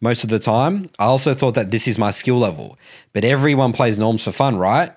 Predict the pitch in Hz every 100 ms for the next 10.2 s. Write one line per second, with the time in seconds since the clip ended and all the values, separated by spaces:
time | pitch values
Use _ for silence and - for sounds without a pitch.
0 | - - 104 107 98 139 143 117 117 101
1 | - 110 107 104 95 95 104 104 - 104
2 | 107 95 92 95 90 107 113 73 69 -
3 | - - _ _ _ _ - _ _ -
4 | 101 120 117 113 110 - 107 104 107 104
5 | 95 - - _ _ 95 95 98 98 -
6 | 139 139 131 117 117 107 110 101 101 -
7 | 104 98 113 104 110 104 113 107 101 95
8 | - 101 101 98 98 92 92 92 - 90
9 | 95 90 87 85 92 - 87 85 87 85
10 | 82 80